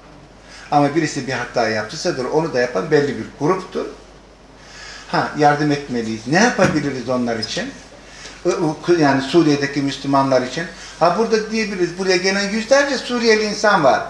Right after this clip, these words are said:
Onlar bizim kardeşimiz, hele iman edenler. Eğer namaz mamaz kılmayan birisi varsa ya onlara yardım etmekle biz onları İslam'a kazanabiliriz. Bosna Sırplarla harp ederken yani dört dörtlük Müslüman mıydı?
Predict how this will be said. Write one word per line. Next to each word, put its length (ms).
Onlar 320
bizim 220
kardeşimiz, 720
hele 180
iman 340
edenler. 480
Eğer 280
namaz 300
mamaz 280
kılmayan 360
birisi 240
varsa 200
ya 140
onlara 260
yardım 340
etmekle 400
biz 120
onları 240
İslam'a 380
kazanabiliriz. 640
Bosna 760
Sırplarla 680
harp 200
ederken 500
yani 280
dört 240
dörtlük 320
Müslüman 520
mıydı? 300